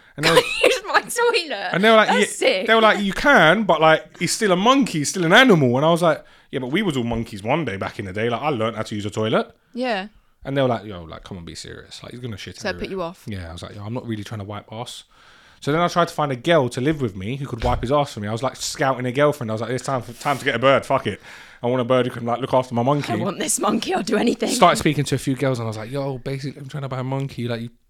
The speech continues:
Speaker 1: you wanna move in?" And everyone was like, "Yo, we're not wiping his ass." I was like, "Fuck's sake."
Speaker 2: Can you not train it to clean its own bottom?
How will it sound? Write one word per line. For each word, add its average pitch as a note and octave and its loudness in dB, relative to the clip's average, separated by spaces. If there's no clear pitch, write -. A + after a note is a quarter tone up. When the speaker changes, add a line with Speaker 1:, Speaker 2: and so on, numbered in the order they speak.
Speaker 1:
you B2 -10
wanna A#2+ -10
move A#2 -8
in?" F#3 -2
And B2 -12
everyone A#2 -8
was G2+ -12
like, G2+ -14
"Yo, G#2+ -10
we're G#2 -10
not - -10
wiping G2+ -8
his F#2+ -10
ass." F#2+ -14
I - -20
was - -20
like, - -20
"Fuck's - -20
sake." - -20
Speaker 2:
Can A#3+ -8
you C4 -4
not C4+ -8
train B3+ -8
it - -12
to - -18
clean A#3+ -10
its B3+ -18
own B3+ -10
bottom? F#3+ -12